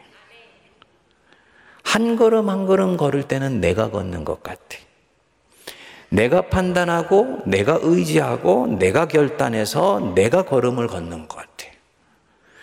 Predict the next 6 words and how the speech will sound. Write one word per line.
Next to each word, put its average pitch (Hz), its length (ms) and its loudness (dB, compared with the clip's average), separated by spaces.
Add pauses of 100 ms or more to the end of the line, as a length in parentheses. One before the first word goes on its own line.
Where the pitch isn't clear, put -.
(160)
그런데 107 760 -2 (460)
시간이 180 640 0
지나서 127 520 -2
그 107 220 -6
걸음을 98 840 0
되돌아보면 95 1000 -2